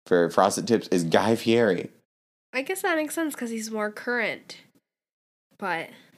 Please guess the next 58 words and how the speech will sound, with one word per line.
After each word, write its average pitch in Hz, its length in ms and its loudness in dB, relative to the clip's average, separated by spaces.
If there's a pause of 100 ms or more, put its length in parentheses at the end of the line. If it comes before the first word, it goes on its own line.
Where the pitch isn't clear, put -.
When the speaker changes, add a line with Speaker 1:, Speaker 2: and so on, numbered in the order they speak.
(260)
Speaker 1:
Or 107 100 6
he 120 180 4
would 117 120 8
have 107 80 6
been, 98 220 6
like, 85 240 2 (200)
I 92 120 4
don't 98 160 0
think, 76 140 0
say, 80 220 -2
think 69 160 -8
he's - 160 -8
current. 101 440 2 (100)
I 80 80 0
think 80 220 -6
he's 80 280 -2 (120)
who 90 100 -6
she 90 160 0
would 82 140 4
have 69 80 0
been 69 80 -4
watching 60 240 -4
when 50 80 -8
she - 100 -10
was 67 120 -12
a - 20 -18
kid. - 260 -8 (1000)
And, 85 120 4
or, 92 200 4
like, 90 240 2 (160)
who 127 120 2
she 127 200 4
and 113 80 4
her 101 100 2
peers 101 380 2
would 85 60 2
have 76 40 -2
been 78 120 -4
speaking - 340 -6
about 55 240 -2
when - 80 -6
she - 120 -12
was - 100 -12
a - 20 -16
kid. - 240 -14 (560)
Speaker 2:
Yeah, 180 160 -4
whereas 190 260 -6
I 196 200 -6
think 240 280 -8
of 190 240 -8
the 185 80 -16
frosted 185 540 -14
tips 175 280 -14
thing 156 220 -12
as, 156 160 -16
like, - 180 -18 (300)
purely, 170 560 -8
like 190 360 -18